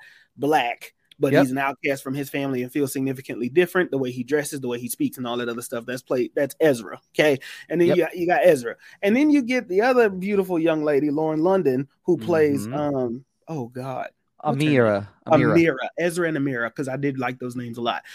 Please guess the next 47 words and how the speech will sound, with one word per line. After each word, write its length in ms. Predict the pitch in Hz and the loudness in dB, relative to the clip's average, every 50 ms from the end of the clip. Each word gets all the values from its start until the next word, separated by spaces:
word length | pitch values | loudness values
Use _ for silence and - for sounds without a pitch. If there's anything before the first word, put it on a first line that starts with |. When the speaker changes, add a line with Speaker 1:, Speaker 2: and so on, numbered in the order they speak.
| - - | -20 -6
Speaker 1:
So 160 | - - 165 165 | -4 -2 -2 0
thank 240 | 180 185 170 143 | 0 0 0 0
you. 80 | 135 127 | -2 -4
She 140 | - - 196 | -6 -4 0
plays 260 | - 208 185 170 156 | 4 6 6 6 6
Amira, 460 | 147 147 156 165 160 123 110 101 - - 151 | 4 4 6 6 4 4 2 0 2 2 2
okay? 340 | 139 - 190 165 160 143 - - - - - | 4 4 4 4 4 2 -2 -10 -20 -4 4
They 160 | 175 196 226 | 6 6 6
meet 180 | 226 233 226 202 | 8 6 6 4
each 160 | 175 139 - | 4 2 2
other. 220 | 160 123 98 78 - _ | 0 0 0 -6 -12 _
So 320 | _ - 226 208 170 147 - - | _ 4 6 6 6 6 6 4
Ezra 320 | 208 240 247 247 285 262 | 4 4 4 4 2 2
is 80 | 233 226 | 0 2
struggling 320 | - 254 247 226 233 220 | 2 2 2 2 0 2
'cause 180 | 214 208 170 - | 2 2 2 2
he 80 | 226 240 | 0 0
wanna 220 | 220 208 185 170 | 2 2 0 0
find 260 | - 180 170 160 151 | 0 0 0 0 0
the 60 | 147 | 0
one, 340 | 139 143 151 139 113 104 107 - | 0 0 0 0 -2 -4 -10 -10
okay? 200 | _ - 196 175 165 | _ 2 2 4 4
He 100 | 175 220 | 2 2
wanna 180 | 220 214 196 180 | 2 0 0 -2
find 280 | - - 190 185 180 | -2 -2 0 0 0
somebody 320 | - 185 175 170 165 156 147 | -2 -2 -2 0 0 0 -2
that's 200 | 143 135 127 131 | -2 -4 -6 -6
his 260 | 139 147 208 - 156 | -4 -2 -2 -2 -2
Speaker 2:
Mm-hmm. 60 | 165 175 | -2 0
Speaker 1:
person, 360 | 202 202 190 - 202 196 185 - - - - - - | 0 0 0 0 0 -2 -2 -4 -6 -12 -20 -10 -6
and 120 | 139 135 | -6 -4
he 200 | 135 165 202 190 | -4 -2 0 0
just 120 | 180 175 - | 0 2 2
feel 140 | 185 175 | 2 0
like 160 | 165 143 139 139 | 2 0 -2 -2
he 140 | 147 143 | -4 -2
lost, 360 | 135 151 180 190 190 190 185 - | 0 2 2 4 2 2 0 -2
and 80 | 147 | -4
he 120 | 143 185 214 | -4 -4 -2
do 100 | 185 202 | -2 -2
this 160 | 160 139 147 | -2 -2 -2
podcast, 540 | - - 220 208 196 - 214 208 208 190 - | -2 -2 -2 -2 -2 -4 -4 -2 -2 -4 -4
and 100 | 151 151 | -4 -6
he's 140 | 156 143 | -6 -6
also 260 | 170 180 190 - 202 170 | -6 -8 -6 -4 -4 -4
in 60 | 151 147 | -4 -4
finance, 540 | - 196 185 190 196 190 185 185 180 170 | -4 -4 -4 -2 -2 0 0 0 0 -2